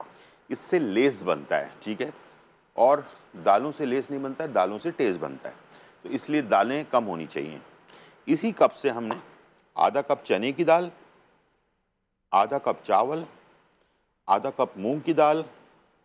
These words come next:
आधा कप मसूर की दाल और आधा कप जो है हमने लिया है माश की दाल, ठीक है। ये सारे दालें हैं, आधा आधा कप हैं। जौ और गंदम दो दो कप है, ठीक है,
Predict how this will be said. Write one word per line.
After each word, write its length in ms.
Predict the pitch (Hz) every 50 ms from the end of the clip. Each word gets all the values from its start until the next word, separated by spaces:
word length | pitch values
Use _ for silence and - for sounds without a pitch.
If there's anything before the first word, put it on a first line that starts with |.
| _ _
आधा 200 | - 98 98 127
कप 220 | 123 - 120 110 - - - _ _ _ _ _ _ _ _ _ _ -
मसूर 280 | 110 - - 160 160
की 140 | 165 - 160
दाल 300 | 135 143 143 147 156 - - - _ -
और 260 | 107 123 131 - - - _ 82
आधा 260 | 87 90 92 123 131
कप 220 | - - 120 98
जो 180 | 85 87 90 76
है 120 | 76 73
हमने 220 | 73 76 76 76 71
लिया 240 | 73 78 82 85 90
है 140 | 131 185 - - - - _ _ _ _ _ _ _ _ -
माश 460 | 82 85 90 92 104 101 - - - -
की 100 | 95 73
दाल, 220 | - 64 60 - - - - - _ _ _ _ _ _ _ _ _ _ _ _ _ _ _ _ _ _ _ 175
ठीक 100 | - 156
है। 60 | 143
ये 220 | 107 110 302 185
सारे 440 | - - - - 107 101 110 139 170 202 208 - - - - - - 101
दालें 360 | 101 104 110 113 123 131 139 139
हैं, 180 | 147 151 147 - - - _ _ _ _ _ -
आधा 240 | 175 190 202 147 160
आधा 140 | 156 180
कप 260 | 165 - 165 160 156 147
हैं। 160 | 147 151 - - - _ _ _ _ _ _ _ _ _ _ _ _ -
जौ 280 | - - - 147 170
और 320 | 196 196 98 127 139 139 131
गंदम 380 | 98 107 98 92 87 87 78 67 - - - _ _ - - - -
दो 200 | 123 135 139 135
दो 160 | 120 139 143
कप 240 | 120 - 80 - - -
है, 100 | 67 71
ठीक 200 | - 104 101 -
है, 120 | 87 -